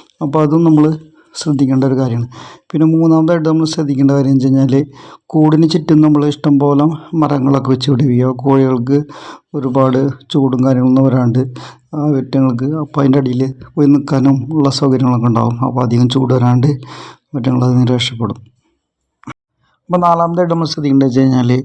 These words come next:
കോഴികൾക്ക് നമ്മൾ ഫുഡ് കൊടുക്കുമ്പോൾ തണുത്ത ഫുഡുകൾ നമ്മൾ കൊടുക്കുക. അതായത് ഈ ഫ്രൂട്ട്സിൻ്റെ വേസ്റ്റൊക്കെ നമുക്ക് കിട്ടും, അത് കൊടുക്കുക. അതല്ല തണുത്ത ഫുഡുകളൊക്കെ കോഴികൾക്ക് കൊടുക്കുക. പിന്നെ അഞ്ചാമതായിട്ട് നമ്മൾ ശ്രദ്ധിക്കേണ്ട കാര്യം എന്ന് വെച്ച് കഴിഞ്ഞാൽ കോഴികൾക്ക് അസുഖങ്ങൾ വന്നു കഴിഞ്ഞാൽ ഉടൻ തന്നെ, ഉടനെ തന്നെ ആ കോഴികളെ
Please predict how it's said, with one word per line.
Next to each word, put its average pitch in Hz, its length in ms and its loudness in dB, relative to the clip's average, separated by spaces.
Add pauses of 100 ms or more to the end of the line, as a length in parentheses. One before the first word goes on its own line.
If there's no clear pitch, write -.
(440)
കോഴികൾക്ക് 143 640 2 (240)
നമ്മൾ 151 300 2
ഫുഡ് 143 280 -2
കൊടുക്കുമ്പോൾ 135 440 2
തണുത്ത 139 400 -2
ഫുഡുകൾ 135 380 0
നമ്മൾ 131 260 0
കൊടുക്കുക. 117 240 -4
അതായത് 131 360 0
ഈ 143 120 4
ഫ്രൂട്ട്സിൻ്റെ 139 760 0 (100)
വേസ്റ്റൊക്കെ 139 520 0
നമുക്ക് 135 220 2
കിട്ടും, 127 300 0
അത് 135 140 0
കൊടുക്കുക. 123 380 -4 (380)
അതല്ല 139 340 -8
തണുത്ത 139 280 0
ഫുഡുകളൊക്കെ 131 600 0 (320)
കോഴികൾക്ക് 120 400 -2
കൊടുക്കുക. 113 340 -4 (240)
പിന്നെ - 240 -6
അഞ്ചാമതായിട്ട് 147 500 0
നമ്മൾ 147 180 0
ശ്രദ്ധിക്കേണ്ട 131 420 0 (100)
കാര്യം 127 240 0
എന്ന് 123 80 0
വെച്ച് 120 100 -2
കഴിഞ്ഞാൽ 120 280 0
കോഴികൾക്ക് 135 500 0
അസുഖങ്ങൾ 139 320 2
വന്നു 139 240 4
കഴിഞ്ഞാൽ 123 400 0 (540)
ഉടൻ 156 180 0
തന്നെ, 165 220 0
ഉടനെ 151 320 0
തന്നെ 151 240 2
ആ 147 40 0
കോഴികളെ 139 360 2